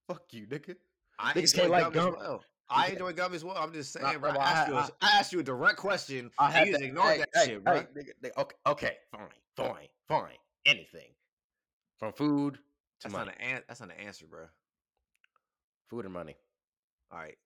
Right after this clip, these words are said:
Speaker 2: thank you.
Speaker 1: 'Cause I like food and I like money. Literally, money is,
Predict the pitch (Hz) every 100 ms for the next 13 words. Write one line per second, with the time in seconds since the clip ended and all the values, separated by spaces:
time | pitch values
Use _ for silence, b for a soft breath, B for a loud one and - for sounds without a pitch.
0 | - 101 - - _ _ _ - 95 98
1 | 95 - 92 90 90 92 78 80 82 85
2 | 69 _ _ _ _ _ _ _ _ _
3 | _ _ _ _ _ _ _ - - -
4 | _ _ _ _ _ _ _ _ _ _
5 | b b b _ _ _ - 120 123 110
6 | 110 101 98 92 95